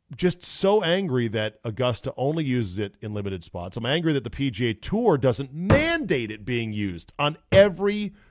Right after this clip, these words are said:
non-par three tee shot. And yes, even some of the par threes. This is the greatest invention since the yellow first down line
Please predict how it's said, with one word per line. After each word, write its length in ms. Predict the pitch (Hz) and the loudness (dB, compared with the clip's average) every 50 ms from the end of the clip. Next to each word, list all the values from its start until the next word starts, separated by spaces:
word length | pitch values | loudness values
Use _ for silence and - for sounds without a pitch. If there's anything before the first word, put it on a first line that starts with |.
| _ - 120 | _ -12 -6
non-par 960 | 127 135 151 160 170 175 180 185 185 170 - - - 160 160 160 160 160 165 | 0 2 2 2 4 2 2 2 0 -2 -6 -6 -2 0 0 2 2 2 0
three 440 | - - - 143 143 147 143 143 135 | -2 -4 -6 -2 -2 0 0 0 -2
tee 260 | - - 143 135 131 | -4 -4 -4 -4 -4
shot. 300 | 120 - 143 139 135 - - | -2 -2 -2 -2 -2 -2 -4
And 160 | 170 185 202 | -4 0 2
yes, 240 | 214 175 143 - - - - - - - - | 2 2 2 0 -8 -12 -12 -14 -12 -6 -2
even 260 | 196 208 196 196 180 | 0 2 2 2 2
some 180 | - - 175 | 2 2 0
of 60 | 165 151 | 0 0
the 60 | 147 | -2
par 240 | - - 135 123 113 | -2 0 0 0 0
threes. 400 | - 104 104 85 71 - - _ _ _ _ _ _ _ _ _ _ _ _ - | -2 -6 -10 -10 -10 -14 -20 _ _ _ _ _ _ _ _ _ _ _ _ 4
This 200 | 147 185 185 165 | 6 6 6 6
is 60 | 214 | 2
the 100 | 185 214 | 0 4
greatest 320 | 175 196 196 185 180 - 175 | 4 6 4 4 2 0 0
invention 460 | 175 151 165 160 147 - 156 147 131 | 2 6 6 6 4 2 -4 -6 -6
since 480 | - - - 180 185 190 170 - - | -4 0 4 4 4 4 0 -10 -12
the 120 | - - 160 | -6 -4 0
yellow 280 | 151 156 160 160 156 | 2 2 2 2 2
first 320 | 139 - 151 156 135 - - | 0 0 0 0 0 0 0
down 240 | 147 139 139 135 123 | 0 2 2 0 0
line 340 | 113 110 110 107 104 107 | 0 0 0 0 -2 -4